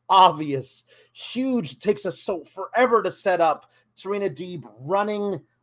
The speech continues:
um, Storm into the chair, into the corner. The ref doesn't see it 'cause the ref's an idiot. Bury the ref, why don't you,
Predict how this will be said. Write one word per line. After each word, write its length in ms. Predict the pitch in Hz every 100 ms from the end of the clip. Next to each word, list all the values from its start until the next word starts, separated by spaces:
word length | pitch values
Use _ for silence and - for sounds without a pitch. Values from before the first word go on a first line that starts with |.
| -
um, 320 | 170 165 160
Storm 600 | - - 202 190 180 180 170 -
into 240 | 196 185
the 100 | 165
chair, 560 | - - 196 185 180 180
into 260 | 180 165
the 100 | 160
corner. 420 | 160 - 180 165 165
The 140 | 156
ref 360 | 123 185 180 123
doesn't 300 | 170 131 147
see 260 | - 143
it 100 | 135
'cause 80 | -
the 80 | 135
ref's 280 | 123 151 -
an 80 | 123
idiot. 320 | 127 120 123
Bury 220 | 180 185
the 100 | 143
ref, 240 | 123 120 -
why 120 | 104
don't 220 | 104
you, 80 | 98